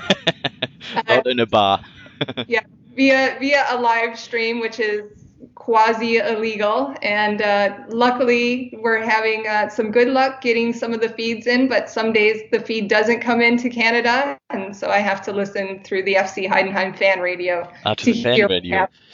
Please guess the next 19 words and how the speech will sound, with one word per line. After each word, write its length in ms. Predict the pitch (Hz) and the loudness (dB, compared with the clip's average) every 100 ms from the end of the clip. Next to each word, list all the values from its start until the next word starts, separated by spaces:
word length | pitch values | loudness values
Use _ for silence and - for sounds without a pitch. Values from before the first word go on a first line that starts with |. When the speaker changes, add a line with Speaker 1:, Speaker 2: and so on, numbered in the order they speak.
| - - | -18 -18
Speaker 2:
So, 280 | - - 151 | -2 0 2
Speaker 1:
Yeah. 100 | 208 196 | 2 2
Speaker 2:
um, 320 | 117 - 226 _ 202 _ - | 2 0 -2 _ -20 _ -18
so 460 | - - 113 107 | -6 2 4 4
if 300 | 82 117 - | 2 -2 0
you, 560 | 117 113 110 110 107 104 | 0 2 2 2 0 -2
so 300 | - 101 98 | 0 0 0
if 220 | 69 - | -4 -6
you 80 | 95 | -6
want 220 | 95 95 | -6 -4
to 80 | 92 | -2
have, 320 | 92 87 - | -2 -2 -4
like, 440 | 92 85 82 - - - - - | 0 0 0 -6 -20 -20 -2 -2
the 160 | 101 | 0
others, 640 | - 123 139 113 - - - - | 0 4 4 4 0 -12 -10 -4
uh, 300 | 98 90 90 | -2 -2 -2
the 80 | 104 - | -2 -2
other 220 | 117 135 | 2 2
view 560 | 110 98 92 95 143 | 0 -6 -8 -8 -12